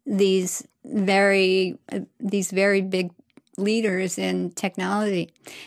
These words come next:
And she says, you know, to really get interested, get curious about how did you get to this point?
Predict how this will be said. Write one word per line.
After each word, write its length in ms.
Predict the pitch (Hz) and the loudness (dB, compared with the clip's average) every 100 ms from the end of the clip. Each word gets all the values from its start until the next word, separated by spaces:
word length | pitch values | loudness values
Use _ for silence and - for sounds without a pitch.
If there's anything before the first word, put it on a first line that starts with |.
| - | -8
And 320 | 214 208 202 | -2 0 0
she 200 | - - | -2 -12
says, 560 | - - 247 240 - - | -14 -4 -2 -2 -6 -4
you 60 | 285 | 0
know, 160 | 294 269 | 0 0
to 240 | - 233 | 0 -2
really 580 | 233 262 381 381 359 339 - - - _ _ | 2 0 2 2 2 0 -6 -20 -20 _ _
get 260 | - 294 480 | 0 2 2
interested, 720 | 233 294 339 277 - - 190 214 | 4 4 6 2 2 2 0 2
get 200 | 262 - | 0 0
curious 540 | - 254 277 233 - | 2 4 6 4 4
about 480 | 208 196 190 185 - | 2 2 2 2 -2
how 300 | - - 262 | -8 0 0
did 280 | 349 370 - | 2 0 2
you 80 | 240 | 2
get 260 | 220 247 | 4 2
to 120 | - 220 | 0 0
this 260 | 156 143 | 0 -2
point? 480 | - - 165 156 - | -8 -6 -4 -4 -8